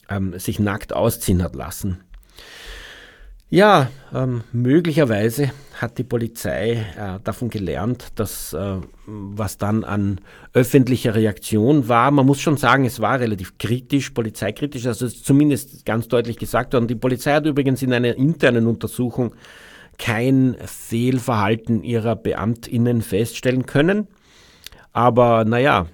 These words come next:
wenn in einem Verhörraum jemand geohrfeigt wird, wer ist Zeuge, was sind die Beweise? Das sind ja nur der Täter und sein Haberer und das Opfer dort, nicht? Also was, ähm, kann man da lang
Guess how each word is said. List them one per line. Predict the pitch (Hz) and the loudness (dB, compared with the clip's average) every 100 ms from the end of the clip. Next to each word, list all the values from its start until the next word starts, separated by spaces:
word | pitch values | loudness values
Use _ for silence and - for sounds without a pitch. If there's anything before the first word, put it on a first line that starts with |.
| _ _ _ _ _ | _ _ _ _ _
wenn | 95 113 | -4 0
in | 117 113 | 2 2
einem | 113 110 | 0 0
Verhörraum | 101 95 127 131 131 | 0 0 2 2 0
jemand | 113 120 113 | 2 0 -2
geohrfeigt | 87 87 117 - 127 - | -4 -4 -2 -4 -4 -2
wird, | 127 143 147 - - | 0 0 -2 -14 -6
wer | 107 90 64 | -4 -2 -6
ist | 101 - | -10 -6
Zeuge, | 104 95 131 131 | 0 0 0 0
was | 101 104 | 0 -2
sind | 131 110 | -2 -4
die | 107 | -2
Beweise? | 101 82 73 113 139 | -4 -2 -4 -2 -2
Das | 117 - | -4 -2
sind | 127 | 0
ja | 127 | 2
nur | 127 139 | 4 4
der | 123 82 73 78 | 4 0 -4 -6
Täter | - 127 127 143 147 | 0 0 2 2 4
und | 113 127 123 | 2 -2 -4
sein | - 113 107 | -4 -2 -2
Haberer | 98 98 127 147 - - - - - - | -2 -4 -4 -6 -10 -20 -20 -20 -10 -4
und | 127 | -2
das | 123 | -2
Opfer | - 92 - 92 | -2 -4 -4 -4
dort, | - 80 - - | -4 -4 -6 -4
nicht? | 101 113 - | -2 -2 -4
Also | 95 101 90 | -4 -4 -2
was, | 104 107 - - | -4 -6 -10 -10
ähm, | 101 101 101 - - | -6 -4 -6 -12 -10
kann | 113 | -4
man | 110 113 | -2 -2
da | 107 110 | -2 -2
lang | 110 113 113 | 0 0 -2